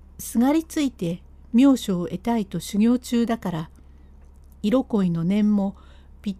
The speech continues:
たりと立つことを知っていますが、大概のものなれば、デレスキになってしまいます。愚痴の女に男の未練と申して、女には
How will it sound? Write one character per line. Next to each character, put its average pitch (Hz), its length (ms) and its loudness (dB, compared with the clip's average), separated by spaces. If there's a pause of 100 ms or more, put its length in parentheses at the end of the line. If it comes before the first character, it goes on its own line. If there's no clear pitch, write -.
た 302 80 0
り 294 140 -2
と 185 100 -8
立 277 280 -4
つ - 20 -20
こ 202 120 -6
と 160 200 -8
を 139 80 -8
知 - 140 -16
っ - 20 -20 (100)
て 262 100 -2
い 254 100 2
ま 254 120 2
す - 160 -10
が、 175 200 -4 (1000)
大 247 260 0
概 285 220 2
の 285 140 2
も 294 120 4
の 285 120 4
な 233 100 2
れ 190 140 -2
ば、 156 240 -8 (420)
デ 196 200 -2
レ 269 100 2
ス - 160 -10
キ 302 100 -6
に 208 140 0
な 185 100 -2
っ 185 40 -6
て - 180 -14
し - 160 -6
ま 190 140 2
い 185 80 0
ま 180 120 -4
す。 - 220 -16 (1200)
愚 196 320 -4
痴 240 180 -2
の 247 200 4
女 233 260 2
に 180 380 -4
男 269 340 -2
の 262 140 2
未 277 160 4
練 269 200 2
と 190 160 -4
申 214 260 2
し - 80 -14
て、 175 260 -6 (760)
女 285 360 4
に 247 140 4
は 170 200 -4